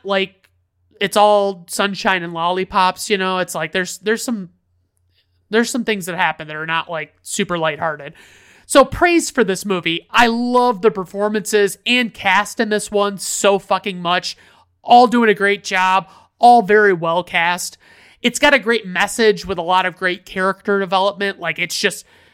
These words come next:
it, it does such a good job. Like, y-, the-, these people really, like, evolve, and it, it's really cool. Like, I, I just,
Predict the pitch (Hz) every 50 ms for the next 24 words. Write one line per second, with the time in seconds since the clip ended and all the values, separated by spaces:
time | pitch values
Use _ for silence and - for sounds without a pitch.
0 | _ _ _ _ _ 226 208 - - 208 208 - 220 214 - - 214 175 240 247
1 | 247 240 - - 254 240 - 214 170 208 190 165 - 190 180 180 185 175 160 160
2 | - _ _ _ 254 247 302 277 247 240 - _ 180 202 196 196 196 202 202 190
3 | - - - 240 233 226 208 190 180 170 185 180 175 214 214 202 202 190 185 180
4 | 175 175 165 165 160 160 156 160 160 151 151 147 147 151 - 165 170 170 170 170
5 | 165 - 185 175 - - - - 185 185 175 196 226 196 180 156 - - 180 156
6 | 139 147 151 156 170 170 - - - - 180 175 - 180 190 175 175 165 - -